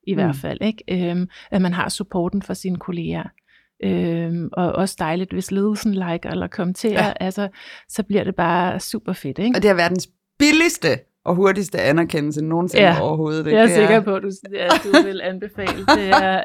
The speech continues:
Speaker 1: ja. Så, øh, på den måde har likes en kæmpe værdi. Øhm, men jeg tænker, når jeg siger, at de er overvurderet, så tænker jeg det som om, at, øh,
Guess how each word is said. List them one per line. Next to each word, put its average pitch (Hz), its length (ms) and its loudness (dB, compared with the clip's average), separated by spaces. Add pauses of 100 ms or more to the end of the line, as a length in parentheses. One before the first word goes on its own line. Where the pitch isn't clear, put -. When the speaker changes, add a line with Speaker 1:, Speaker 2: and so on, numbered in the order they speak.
Speaker 1:
ja. 180 160 -4 (880)
Så, - 140 -2 (220)
øh, 180 80 2
på 214 80 -2
den 226 260 4
måde 202 240 6
har 185 380 4
likes 202 200 -4
en 214 100 0
kæmpe 202 320 -4
værdi. 185 400 -10 (100)
Øhm, 175 640 -6 (360)
men 196 100 2
jeg 202 160 2
tænker, 202 380 -4
når 196 120 -4
jeg 196 120 -2
siger, 208 320 -2
at 170 180 -2
de 180 160 -6
er - 60 -4
overvurderet, 196 500 -4
så 196 100 -12
tænker 180 320 -8
jeg 185 100 -8
det 185 80 -10
som 185 140 -10
om, 180 220 -8
at, 160 160 -12 (240)
øh, 170 280 -10